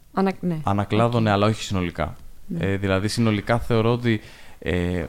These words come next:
Speaker 2: υπάρχει κάτι μεταξύ πειραματισμού και, μ, προσπάθειας βελτίωσης του βιωτικού επίπεδου. Ε, αυτό θα πρέπει να υπάρχει. Ε,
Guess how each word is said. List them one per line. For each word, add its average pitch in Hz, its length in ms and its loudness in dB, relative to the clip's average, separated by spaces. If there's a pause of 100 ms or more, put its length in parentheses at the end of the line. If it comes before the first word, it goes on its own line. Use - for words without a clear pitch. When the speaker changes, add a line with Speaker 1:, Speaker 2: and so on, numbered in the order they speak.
Speaker 2:
υπάρχει - 540 -2
κάτι 117 240 0
μεταξύ 110 500 -2
πειραματισμού 95 1000 0 (380)
και, 101 520 2
μ, 101 140 -2 (140)
προσπάθειας 127 500 -2
βελτίωσης 120 640 0
του 113 200 -2
βιωτικού 110 340 -2
επίπεδου. 95 540 0 (140)
Ε, 67 200 -6
αυτό 95 340 0
θα 101 140 -2
πρέπει 92 240 -2
να 90 100 0
υπάρχει. 85 520 0 (540)
Ε, 107 420 2